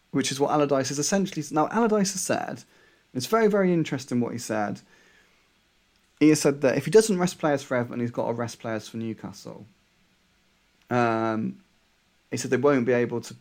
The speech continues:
perform to those t-, levels in two games in that quick succession. Now, he, and he points to the Burnley game when obviously Albion play-, Albion obviously played for an hour with ten men and battered them really for ten men.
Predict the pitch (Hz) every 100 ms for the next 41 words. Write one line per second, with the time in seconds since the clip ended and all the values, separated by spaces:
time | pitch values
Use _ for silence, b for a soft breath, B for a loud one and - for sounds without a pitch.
0 | - 123 123 113 113 - 117 113 - -
1 | 120 117 107 110 110 - - 117 107 127
2 | 120 110 110 113 101 - - - - -
3 | - - - 98 - B B B 135 135
4 | 135 - _ _ _ _ 139 170 156 143
5 | 147 170 156 170 147 131 - 123 147 160
6 | 139 117 - 101 - - - - b b
7 | 123 123 127 120 123 117 120 120 120 110
8 | 139 117 - 127 123 123 120 117 - 156
9 | 143 120 110 107 113 - 147 110 98 95
10 | 98 - b b b 117 113 170 - -
11 | 104 101 87 65 - - 98 95 95 104